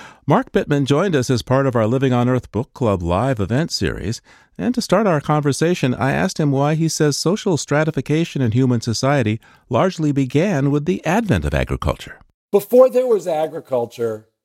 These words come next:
Speaker 2: there was very little, if any, social stratification. And even if there was, it was because I was tougher than you. It wasn't inherited wealth. It, it wasn't inherited social stature.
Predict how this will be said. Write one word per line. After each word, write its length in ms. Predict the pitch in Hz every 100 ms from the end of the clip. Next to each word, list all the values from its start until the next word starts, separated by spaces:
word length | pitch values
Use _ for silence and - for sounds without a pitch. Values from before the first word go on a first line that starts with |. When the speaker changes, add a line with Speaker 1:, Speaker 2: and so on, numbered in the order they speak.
| _ _ _
Speaker 2:
there 160 | 143 190
was 240 | 190 160
very 500 | 120 107 156 165 170
little, 420 | 151 143 139 123
if 160 | 139 135
any, 280 | 175 180 165
social 420 | - 131 127 123
stratification. 1160 | - 120 110 107 - 95 104 98 - 98 73 -
And 160 | 196
even 240 | 226 226 254
if 160 | 247
there 200 | 190 151
was, 420 | 135 143 147 135 143
it 80 |
was 160 | 127 120
because 500 | 131 - 139 127 - -
I 80 | 143
was 160 | 135
tougher 400 | - 135 - 120
than 220 | 107 101
you. 340 | 104 104 98 107
It 60 | 151
wasn't 340 | 165 165 156
inherited 680 | 147 139 147 151 147 131 123
wealth. 480 | 131 127 127 120 113
It, 100 | 120
it 140 | 127 123
wasn't 340 | 139 135 139
inherited 600 | 127 127 135 131 123 113
social 400 | - 120 120 123
stature. 720 | 113 - 120 117 - 117 110